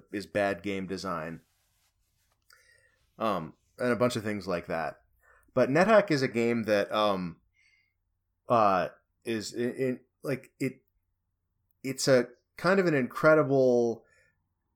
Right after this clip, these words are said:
merging of, um, systems-driven games and, like, almost, like, adventure game style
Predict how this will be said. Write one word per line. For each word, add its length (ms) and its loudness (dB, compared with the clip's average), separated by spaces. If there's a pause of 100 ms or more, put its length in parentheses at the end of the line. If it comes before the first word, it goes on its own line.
(1300)
merging 760 2
of, 800 0
um, 480 0 (1500)
systems-driven 1160 0
games 480 0
and, 220 -2
like, 300 0
almost, 480 2
like, 260 2
adventure 600 -2
game 320 -2
style 800 2